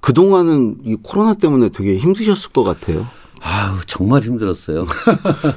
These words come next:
Speaker 2: <laughs> 우선 더 드레서는 작년에 사실은 그 약 사십구 회 예정으로 공연을 시작을 했다가
Speaker 1: 예.
Speaker 2: 십구 회 만에 그만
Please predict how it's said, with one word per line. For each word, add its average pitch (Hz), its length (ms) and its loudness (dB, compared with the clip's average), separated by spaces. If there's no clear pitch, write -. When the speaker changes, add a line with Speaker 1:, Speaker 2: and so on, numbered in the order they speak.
Speaker 2:
<laughs> - 680 -10
우선 104 880 0
더 113 140 0
드레서는 113 560 0
작년에 101 1000 0
사실은 101 840 -2
그 87 480 -2
약 87 220 -4
사십구 135 600 -4
회 139 400 2
예정으로 90 560 -2
공연을 87 460 -2
시작을 85 520 -6
했다가 101 540 -4
Speaker 1:
예. 82 320 0
Speaker 2:
십구 196 520 -2
회 160 80 4
만에 98 520 -2
그만 85 460 -4